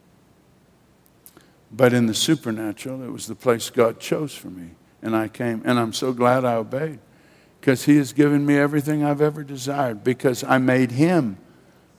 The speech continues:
my number one choice. So Paul knew that no matter what came his way, he was gonna have victory.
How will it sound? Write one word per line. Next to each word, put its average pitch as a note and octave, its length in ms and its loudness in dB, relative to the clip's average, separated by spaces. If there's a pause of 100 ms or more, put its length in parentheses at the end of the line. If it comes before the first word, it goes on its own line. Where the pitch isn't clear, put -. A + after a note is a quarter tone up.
(100)
my A#2+ 260 2
number A#2+ 400 2
one A#2 300 -4
choice. G2 640 -12 (1200)
So E3+ 160 4
Paul F#3+ 320 8
knew D#3+ 300 8
that D#3 160 4
no D#3 100 4
matter D#3 320 6
what D#3 240 4
came D#3+ 260 4
his B2 160 -2
way, C#3+ 280 2
he C3+ 100 6
was C#3 180 -4
gonna B2 220 -2
have A#2+ 200 -2
victory. A2 480 -12